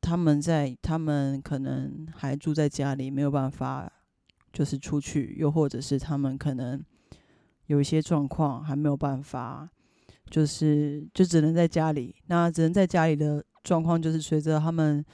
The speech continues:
长大，意见不同，可能大部分人都可以想象那个状况。那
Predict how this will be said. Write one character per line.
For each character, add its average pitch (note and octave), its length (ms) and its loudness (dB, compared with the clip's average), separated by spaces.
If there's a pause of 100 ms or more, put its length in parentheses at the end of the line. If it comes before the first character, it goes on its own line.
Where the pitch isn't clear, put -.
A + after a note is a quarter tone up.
(340)
长 D3+ 240 -2
大， F3 300 2
意 F#3+ 80 4
见 E3+ 240 4
不 D#3+ 120 0
同， C#3+ 300 -6
可 D3 140 -2
能 D3+ 320 0
大 E3 120 2
部 D#3+ 80 4
分 D#3+ 200 4
人 D3 160 4
都 D#3 100 2
可 D3+ 160 -2
以 D3+ 60 0
想 D3 120 -4
象 D#3 200 -2
那 D#3 80 -2
个 C#3+ 100 -6
状 C#3 240 -10
况。 - 260 -6 (640)
那 D3+ 420 4